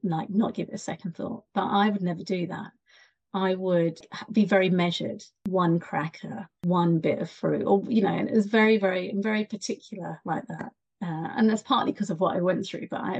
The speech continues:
really, like, look after my, my, my health.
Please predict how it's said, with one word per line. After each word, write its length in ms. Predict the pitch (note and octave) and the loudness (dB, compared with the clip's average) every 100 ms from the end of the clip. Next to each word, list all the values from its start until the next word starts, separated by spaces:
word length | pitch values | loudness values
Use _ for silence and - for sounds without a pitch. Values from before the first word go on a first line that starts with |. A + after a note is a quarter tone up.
| G3+ | 0
really, 280 | G#3 A3+ G#3 | 2 4 4
like, 200 | F#3 F3 | 2 0
look 180 | F#3+ F#3 | -2 -2
after 300 | E3+ E3 - | -4 -4 -4
my, 400 | E3 D#3 D3+ D#3+ - | -4 -4 -4 -6 -6
my, 220 | E3 E3 - | -6 -6 -4
my 200 | G#3 E3+ | -2 -2
health. 420 | E3+ F#3+ - - | -2 -2 -2 -6